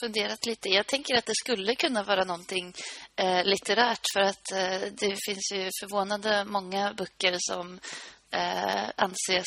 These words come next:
vara av det bättre slaget, men som har töntiga namn och sånt där. Eh, och, ja, just nu så, bara för att vi har dissat det här namnet jättemycket, så tänker jag, eh,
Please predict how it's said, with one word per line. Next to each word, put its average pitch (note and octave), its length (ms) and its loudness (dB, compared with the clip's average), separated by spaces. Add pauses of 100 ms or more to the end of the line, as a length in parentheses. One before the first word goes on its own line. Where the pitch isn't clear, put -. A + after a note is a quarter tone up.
(120)
vara F3+ 480 2
av F3+ 340 2
det F#3+ 80 0
bättre G#3+ 400 -2
slaget, F3 400 0
men F3+ 180 -10
som F#3 200 -8
har F#3 440 2
töntiga F#3+ 480 0
namn G3 400 -2
och G3 100 -8
sånt G#3+ 160 -10
där. G3+ 180 4 (560)
Eh, A3 400 8 (220)
och, - 120 -4 (320)
ja, B3+ 280 6 (600)
just C4 240 -2
nu C4+ 160 0
så, A3+ 320 -2 (360)
bara A#3+ 220 8
för C4 120 4
att C4 140 6
vi A3+ 60 0
har G#3 80 4
dissat A3+ 420 0
det A#3+ 80 4
här G#3+ 140 6
namnet G3+ 500 0
jättemycket, G3+ 640 -2
så G3 380 4 (220)
tänker G#3+ 280 0
jag, F#3+ 280 6 (240)
eh, G#3 440 0